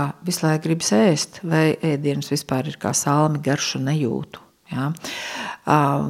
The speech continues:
vai miegs, riktīgi miegainība, ka nāk miegs un nevaru tam miegam pretoties, kaut gan esmu gulējis astoņas stundas, bet nevaru piecelties, vai arī otrādi nespēja gulēt, pat ja ir iespējams gulēt. Un bieži vien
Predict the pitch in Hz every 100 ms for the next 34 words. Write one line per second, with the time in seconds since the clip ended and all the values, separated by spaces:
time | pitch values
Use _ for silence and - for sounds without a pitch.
0 | 143 151 147 151 156 - 175 180 135 -
1 | - - 160 160 165 131 151 180 185 143
2 | 117 117 117 - 143 143 151 156 165 143
3 | - 151 151 160 160 135 131 - 143 147
4 | 170 160 156 147 208 226 190 135 - 131
5 | 139 - 185 185 214 - - - 339 170
6 | - 240 285 - 147 147 - 202 254 196
7 | 131 170 202 165 - - 185 - 117 -
8 | 123 - - - - - - 185 175 185
9 | 202 160 151 170 - - 147 139 175 247
10 | 190 147 - - 185 156 143 147 _ _
11 | - 156 170 165 - 69 69 - - 104
12 | - - - - 226 277 190 160 202 160
13 | 151 151 175 202 220